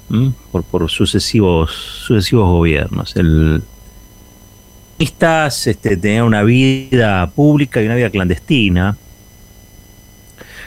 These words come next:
No siempre acertaron en, en, en las cuestiones de la política en general.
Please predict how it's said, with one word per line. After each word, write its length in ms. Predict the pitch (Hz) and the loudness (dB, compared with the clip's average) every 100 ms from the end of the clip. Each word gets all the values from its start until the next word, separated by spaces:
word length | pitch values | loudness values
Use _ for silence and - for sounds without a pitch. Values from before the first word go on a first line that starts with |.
| - | -4
No 120 | 170 147 | -2 2
siempre 300 | 185 156 123 | 2 2 2
acertaron 760 | - 101 - 127 104 95 90 - | 0 0 2 2 4 4 2 0
en, 80 | 90 | 2
en, 200 | 87 - | 2 2
en 100 | 92 | 0
las 120 | 80 | 0
cuestiones 480 | - 90 - 110 95 | 0 -4 -2 0 2
de 80 | 87 | 2
la 80 | 78 | 0
política 600 | 90 95 85 78 - 78 | 0 0 0 -4 0 -2
en 160 | 85 80 | 0 -2
general. 680 | - 82 90 92 90 113 | 0 -2 0 0 0 -2